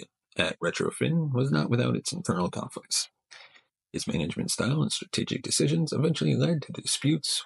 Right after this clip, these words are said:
within the company, culminating in his departure amid controversy. Allegations of using company funds for personal debts and engaging in stock manipulation would later emerge,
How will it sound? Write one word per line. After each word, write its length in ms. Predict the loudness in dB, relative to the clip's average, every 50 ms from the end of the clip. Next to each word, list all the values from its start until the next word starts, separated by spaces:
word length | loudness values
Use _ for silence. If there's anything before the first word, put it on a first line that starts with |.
| -4
within 200 | -2 0 2 2
the 80 | 2 2
company, 520 | 0 -2 -4 -4 -4 -6 -6 -8 -8 -10 -12 -8
culminating 540 | -4 -2 -2 0 0 2 2 2 2 2 0
in 60 | -2 -4 -6 -2
his 180 | -2 0 0
departure 680 | -2 -4 -4 0 2 2 2 2 2 0 0 -2 -4 -6 _ -8
amid 300 | -4 -2 -2 -2 -2 -2
controversy. 580 | -2 -2 -2 -2 -4 -4 -4 -2 -2 -2 -2 -4 -6 _ _ _ _ _ _ _ _ _ _ _ _ _ _ _ _ _ _ _ _ _ _ _ _
Allegations 540 | -2 0 2 4 4 4 2 2 2 2 2
of 60 | 2 2
using 280 | 2 2 2 2 2
company 300 | 0 0 0 0 0 -2
funds 380 | -2 0 0 2 2 4 2 2
for 160 | 0 -4 -6
personal 380 | -4 -2 -2 0 0 0 0 0
debts 400 | 2 0 0 0 -2 -4 -6 -6 _ _ -6
and 120 | -6 -6 -4
engaging 400 | -4 -2 0 0 0 0 0 -2
in 100 | -2 -2
stock 400 | -2 -2 0 0 0 -2 -2 -2 -4
manipulation 760 | -2 -2 0 -2 -2 -2 -2 0 2 2 2 2 2 2 2
would 160 | 2 2 2
later 260 | 2 0 2 2 2 2
emerge, 540 | 2 2 2 0 0 -2 -2 -4 -4 -4